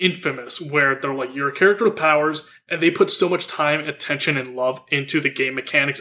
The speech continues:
of the powers, where it's just so fun and satisfying to use.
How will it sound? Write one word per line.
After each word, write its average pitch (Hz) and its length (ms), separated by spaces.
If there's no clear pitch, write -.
of 135 200
the 143 80
powers, 156 720
where 151 240
it's 151 160
just - 320
so 143 140
fun 147 500
and 131 100
satisfying 127 760
to 139 140
use. 120 400